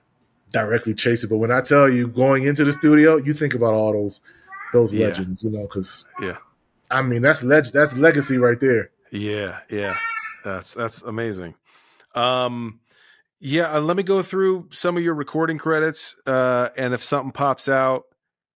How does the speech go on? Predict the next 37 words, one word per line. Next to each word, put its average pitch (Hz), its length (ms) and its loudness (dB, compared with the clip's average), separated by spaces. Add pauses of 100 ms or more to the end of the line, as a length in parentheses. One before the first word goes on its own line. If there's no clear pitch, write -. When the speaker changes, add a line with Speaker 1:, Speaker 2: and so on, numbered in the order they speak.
(600)
Speaker 2:
I'll, 135 140 0
I'll 143 160 0
just 170 180 -2
list 156 240 0
them 156 160 0
down, 147 260 2
and 135 80 -4
then 117 120 -4
you 120 120 -6
can 113 120 -8
stop 101 340 -4
me 104 120 -10
if, 92 240 -12
if 92 160 -10
something 95 460 -8
pops 113 260 -4
out 113 120 0
that - 100 -14
you're 98 80 -8
like, 92 140 -10
"Oh, 98 180 -6
let 101 240 -6
me 113 60 -4
say 104 160 -6
something 92 260 -6
on 90 80 -8
that." 82 160 -12 (500)
Speaker 1:
All 107 120 0
Speaker 2:
I 135 40 4
mean, 147 140 0
Speaker 1:
good. 131 100 4
Speaker 2:
there's, - 280 -4 (120)
Speaker 1:
All 165 100 0
right, 160 60 2
man. 127 80 0
Speaker 2:
there's, 135 540 2 (480)
uh, 131 440 2